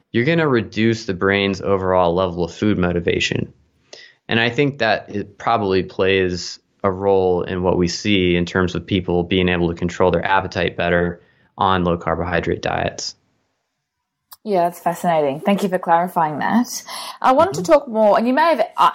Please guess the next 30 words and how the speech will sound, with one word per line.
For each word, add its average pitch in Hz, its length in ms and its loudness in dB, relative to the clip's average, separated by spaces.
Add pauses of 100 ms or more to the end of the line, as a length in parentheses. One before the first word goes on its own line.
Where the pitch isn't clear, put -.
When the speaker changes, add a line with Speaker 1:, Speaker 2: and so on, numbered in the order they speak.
Speaker 2:
answered 185 300 2
this 175 140 -2
question 165 400 2
in 160 120 -2
what 160 160 2
we've 160 120 -6
already 160 260 2
discussed, 156 580 -2
but - 160 -4
just - 240 -2
to 214 120 2
sort 190 160 -2
of 175 120 -2 (400)
be 185 140 4
quite - 420 0
clear, 180 360 0
I, 151 220 2 (140)
I, 185 260 0 (320)
I 220 60 2
like 226 280 2
to, 220 240 -2
I'd 180 340 2
like 190 260 0
to 202 100 -6
explore 170 500 0
more 160 220 0
of 160 100 -2
the 160 140 0
unconscious, 160 960 -2
um, 156 480 0